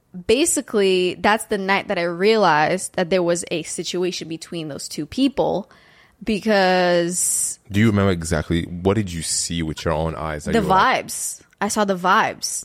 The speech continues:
Speaker 1: that I had with the person, and there was no vibes in that direction, but there was vibes in the other direction.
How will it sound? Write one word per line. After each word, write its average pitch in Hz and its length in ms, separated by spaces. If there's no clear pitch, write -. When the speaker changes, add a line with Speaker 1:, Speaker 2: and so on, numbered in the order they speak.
Speaker 1:
that 202 360
I 226 300
had 208 320
with 190 200
the 196 80
person, 190 680
and 214 160
there 208 100
was 196 160
no 196 340
vibes 185 320
in 175 120
that 180 240
direction, 156 640
but 196 100
there 185 100
was 196 160
vibes 180 320
in 160 80
the - 140
other 208 220
direction. 156 640